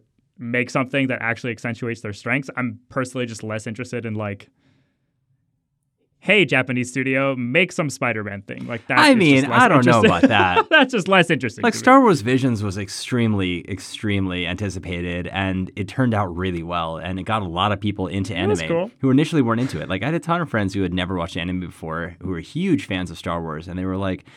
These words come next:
Speaker 2: "Oh, man, like, this medium's really cool. Maybe I'll check out some other stuff." And I, I think that as we go into the future, it's inevitable that we're gonna have more of these collaborations because obviously,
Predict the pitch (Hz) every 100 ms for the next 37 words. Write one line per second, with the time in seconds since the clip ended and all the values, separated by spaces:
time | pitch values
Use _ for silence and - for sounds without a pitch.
0 | - _ _ - 165 110 123 156 95 87
1 | 85 _ _ - _ - 98 123 143 131
2 | 110 123 113 98 139 104 92 95 101 117
3 | 104 107 107 104 104 80 - 55 - -
4 | - 95 101 101 101 101 - - 92 87
5 | 139 139 208 185 151 - _ - 139 160
6 | 143 165 147 113 110 92 101 98 90 -
7 | 135 120 - 104 101 87 92 90 76 90
8 | 90 92 85 90 85 82 80 - 80 82
9 | 80 85 80 80 82 78 85 82 - -
10 | _ _ _ _ _ _ _ - 104 104
11 | 104 95 104 95 92